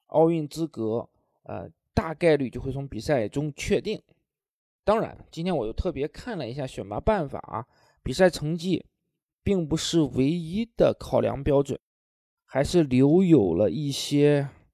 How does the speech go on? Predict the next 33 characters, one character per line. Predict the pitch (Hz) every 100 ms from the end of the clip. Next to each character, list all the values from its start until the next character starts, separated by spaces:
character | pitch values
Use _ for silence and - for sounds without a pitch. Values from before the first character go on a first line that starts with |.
| _ _
中 | 208 220
间 | 226 247
地 | 254 254
带。 | 139 - - _ _ _ _ _ _ _ _ _
因 | 165 196
为 | 208
最 | 220
近 | 180 208
又 | 180
出 | 151 -
台 | 185 156 170
了 |
一 | 175
个 | 160 175 147 139 - _ _ _ _ _ _
选 | - 151
拔 | 143 165
办 | 214 180
法 | 165
的 | 156
补 | - 110
充 | - 240 165
原 | 117 202
则， | 107 - - - _ _ _ _ _
这 | 208
个 | 202
补 | -
充 | - 180
原 | 151 180
则 | 196
里 | 147
强 | - - 95 143
调 | 165 87
说， | - 147 143 151